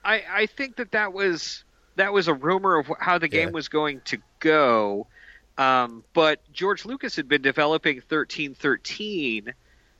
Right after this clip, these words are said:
Speaker 1: uh, and it had a, <sighs> thirteen thirteen is an interesting, we could do a whole show on
Speaker 2: <laughs>
Speaker 1: thirteen thirteen and Star Wars Underworld,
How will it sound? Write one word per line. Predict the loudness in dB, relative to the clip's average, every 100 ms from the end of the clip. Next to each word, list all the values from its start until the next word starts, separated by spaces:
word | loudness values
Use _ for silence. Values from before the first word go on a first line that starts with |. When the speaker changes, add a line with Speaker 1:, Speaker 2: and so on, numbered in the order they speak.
| _
Speaker 1:
uh, | 0 2 2 2
and | -2
it | 0 -2
had | 0 0
a, | 0 -2 _ _
<sighs> | -14 -14 -16 _ _ _ _ _ -4
thirteen | -4 -2 -6
thirteen | 0 0 -2 -8
is | -6
an | -6
interesting, | -6 -6 -4
we | -4
could | -2
do | 0 0
a |
whole | 0 -2 -2
show | -2 0 0 2
on | 0
Speaker 2:
<laughs> | 0
Speaker 1:
thirteen | -2 -2 -2
thirteen | 0 0 -2 -6 -6 -6 -10 -20 -20 -20 -20 -2
and | -2 0
Star | 0 2 4
Wars | 2 0 0
Underworld, | 0 2 -2 0 2 2 -2